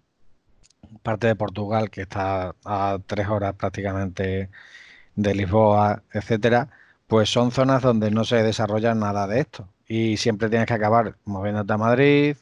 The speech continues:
que en Madrid, o en el, su defecto a Barcelona, como fue hace poco la Q B con, por ejemplo,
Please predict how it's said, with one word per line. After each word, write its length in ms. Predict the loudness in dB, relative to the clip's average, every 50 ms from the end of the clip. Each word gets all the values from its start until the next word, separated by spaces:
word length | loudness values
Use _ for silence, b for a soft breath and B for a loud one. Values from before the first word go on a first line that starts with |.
| _ _ -8
que 80 | -6
en 80 | -4 -4
Madrid, 440 | -4 -2 0 0 2 2 0 -2 -4 -8
o 300 | -8 -6 -4 -4 -6 -8 -12 _ _ _ _ _ _ _ _ -14
en 120 | -12 -10
el, 260 | -10 -10 -10 -12 -14 -16
su 160 | -12 -8 -8 -6
defecto 380 | -4 -2 -2 -4 -2 -4 -6
a 40 | -6
Barcelona, 640 | -6 -8 -8 -6 -4 -2 0 0 0 -2 -4 -6 B B B B B B B B B B B B
como 420 | -12 -8 -6 -6 -4 -4 -6 -6 -8
fue 180 | -4 -2 -2
hace 160 | -2 -2 -4 -4
poco 240 | -4 -2 -2 -2
la 100 | -2 -2
Q 120 | -2 -4 -4
B 120 | -4 -2 0
con, 200 | 0 2 2 2
por 140 | 0 0
ejemplo, 480 | 0 0 0 -2 -2 -2 -4 -6 -6